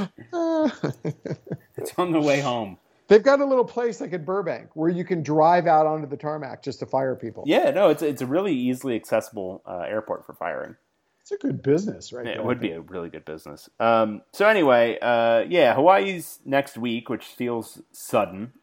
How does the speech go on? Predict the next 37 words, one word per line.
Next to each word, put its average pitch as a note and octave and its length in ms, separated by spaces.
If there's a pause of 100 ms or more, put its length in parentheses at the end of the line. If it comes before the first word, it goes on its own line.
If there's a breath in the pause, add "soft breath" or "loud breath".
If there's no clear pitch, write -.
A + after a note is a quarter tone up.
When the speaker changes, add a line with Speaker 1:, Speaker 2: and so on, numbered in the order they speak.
(140)
Speaker 2:
um, F2+ 560
feels G#2 220
very A#2 240
<laughs> - 40
early. G2+ 600
Um, G2+ 640 (580)
so - 120
that'll C3 140
be C#3+ 80
next A#2+ 280
Saturday. G2 720 (240)
Um, F#2+ 600 (920)
I - 160
don't E3 100
know. A#2+ 260
I C3 120
mean, D#3 180
I, D3+ 140
I C#3+ 180
looked E3+ 220
at D#3 60
Hawaii B2 580
in A2+ 100
the G#2+ 60
offseason. G#2 500
I'm G#2 80
gonna G#2 160
look G#2 140
at G#2 60
them G2 80
again, F#2+ 340
probably F#2 260
extensively, F#2 840 (120)
uh, F2+ 180
starting F#2+ 280
on F2+ 140
Monday. F#2+ 460